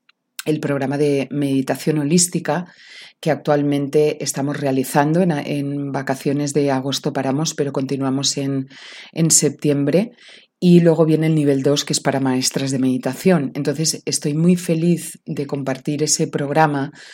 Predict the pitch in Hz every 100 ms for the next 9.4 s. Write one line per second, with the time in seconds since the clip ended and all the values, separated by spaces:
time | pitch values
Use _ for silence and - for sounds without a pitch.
0 | - - - - 156 151 - 151 143 151
1 | 156 - 151 147 139 147 147 143 147 147
2 | 143 151 - _ - 147 143 143 143 -
3 | 156 151 - _ _ - 160 170 175 175
4 | - - - _ _ 127 151 147 - 156
5 | 143 151 160 160 160 - _ _ _ -
6 | 151 147 143 143 139 135 135 139 - -
7 | - 180 156 147 156 151 147 143 147 143
8 | 139 170 156 151 143 143 - 147 135 143
9 | 147 139 135 143